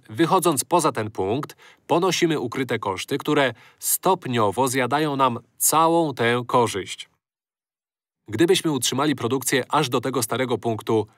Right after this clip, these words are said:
równowagi, purpurowe pole jest chyba większe niż żółte, to korzyść dla społeczeństwa stałaby się ujemna. Uzyskalibyśmy ujemną łączną nadwyżkę. Nie przedstawiałem tego dotąd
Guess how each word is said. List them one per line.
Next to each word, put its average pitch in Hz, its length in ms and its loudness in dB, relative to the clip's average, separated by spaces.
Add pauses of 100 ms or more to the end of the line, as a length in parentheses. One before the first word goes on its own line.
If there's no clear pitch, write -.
(180)
równowagi, 120 880 0 (360)
purpurowe 127 540 2
pole 131 220 0
jest 113 160 -2
chyba 104 260 -6 (100)
większe 101 320 -8
niż 131 140 -6
żółte, 127 280 0 (1300)
to 107 120 2
korzyść 170 400 0
dla 117 160 -2
społeczeństwa 143 840 0 (100)
stałaby 160 720 2
się - 180 0
ujemna. 131 480 0 (360)
Uzyskalibyśmy 123 800 -4 (120)
ujemną 147 560 2
łączną 117 460 0
nadwyżkę. 123 500 -2 (720)
Nie 104 240 -4
przedstawiałem 107 640 -2
tego 107 240 -4
dotąd 107 420 -2